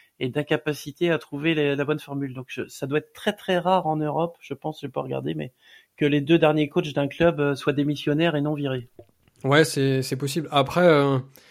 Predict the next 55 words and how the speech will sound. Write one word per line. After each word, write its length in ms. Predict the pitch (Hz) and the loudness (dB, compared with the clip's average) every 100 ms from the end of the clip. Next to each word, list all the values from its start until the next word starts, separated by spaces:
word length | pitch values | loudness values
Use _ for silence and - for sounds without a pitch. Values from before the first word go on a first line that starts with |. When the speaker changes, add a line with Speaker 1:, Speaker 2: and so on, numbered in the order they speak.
| - - - - | -20 -20 -20 -4
Speaker 2:
on 100 | 131 | 0
a, 80 | 131 | 2
on 220 | 135 135 | 2 0
peut 140 | 147 | -2
toujours 420 | 139 165 160 170 160 | -4 -4 0 6 6
avoir 320 | 151 160 151 | 6 4 4
un, 240 | 143 135 | 2 0
un 120 | 135 | 0
petit 200 | 139 135 | -2 -4
doute, 260 | 139 180 175 | -2 -2 0
euh, 180 | 135 131 | 0 0
sur 200 | 127 127 | -2 -8
ces 140 | - | -6
démissions. 440 | 131 135 143 156 170 | -2 -2 -2 0 2
Alors 140 | 135 | 2
bon, 100 | 131 | 0
toi, 140 | 123 | -4
tu 140 | 156 143 | -4 -2
nous 220 | 131 123 | -2 -2
expliques 300 | 131 - 139 | -6 -8 -6
quand 120 | 156 | 0
même 200 | 156 156 | 2 2
que 100 | 143 | -2
Genesio 440 | 135 139 143 143 147 | -2 0 0 0 0
paraissait 340 | 135 131 143 | 0 0 -2
fatigué, 540 | 135 135 139 156 175 160 | -4 -6 -4 -4 -4 -6
euh, 120 | 120 | -6
notamment 680 | 123 123 131 135 127 120 113 | -6 -2 0 0 0 -2 -2
Speaker 1:
Oui, 120 | 156 | 0
Speaker 2:
à, 60 | 143 | 0
à 120 | - | -2
travers 200 | 131 143 | 0 2
sa 60 | 147 | 2
Speaker 1:
clairement, 100 | 135 | 0
Speaker 2:
conférence 280 | 131 139 139 | 0 0 0
de 60 | 139 | 0
Speaker 1:
clairement. 80 | |
Speaker 2:
presse. 240 | 190 185 - - - - _ - | 0 -2 -4 -18 -20 -20 _ 2
Mais, 380 | 127 139 143 147 | 6 6 6 4
euh, 160 | 147 - - | 2 -4 -6
on 120 | 147 | -4
peut 100 | 135 | 4
aussi 240 | 160 156 180 | 4 6 2
être 160 | 151 | 2
dans 160 | 147 147 | 2 2
des 160 | 143 | 2
cas 260 | 147 190 202 - _ _ - | 2 2 2 -2 _ _ -6
où 320 | 135 139 143 | 0 2 2
la 160 | 143 147 | 4 6
démission 480 | 143 147 135 180 165 | 4 2 0 0 0
est 60 | |
un 80 | 143 | 0
petit 180 | 139 135 | -4 -6
peu 120 | 135 | -6
forcée. 420 | 127 139 - 175 | -6 -6 -6 -6